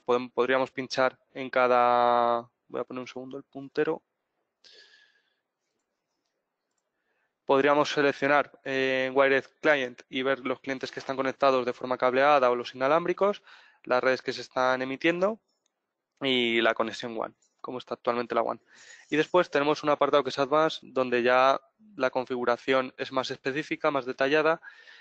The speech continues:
Podemos ver el uso de la C P U, el uso de la memoria, eh, la interfaz lan cómo está configurado, la wan, toda la parte wireless, gestión de canales, potencias,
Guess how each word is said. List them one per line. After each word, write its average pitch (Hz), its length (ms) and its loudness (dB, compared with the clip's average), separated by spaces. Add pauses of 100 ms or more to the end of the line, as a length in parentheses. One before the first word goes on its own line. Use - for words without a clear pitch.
(120)
Podemos 131 360 2
ver 127 180 4
el 127 120 0
uso 123 160 -8
de 127 60 -2
la 127 100 2
C 135 140 -4
P 147 180 2
U, 156 220 4
el 127 80 -2
uso - 180 -6
de 127 40 -2
la 135 120 0
memoria, 151 640 0 (100)
eh, 120 800 -4 (300)
la 135 120 -10
interfaz 127 380 -2
lan 127 180 0
cómo 127 180 -8
está 127 140 -10
configurado, 143 720 2
la 131 140 2
wan, 147 420 2 (420)
toda 123 140 2
la 123 120 4
parte 127 280 0
wireless, 147 440 2
gestión - 320 -14
de 123 100 -8
canales, 143 540 0
potencias, 143 840 -2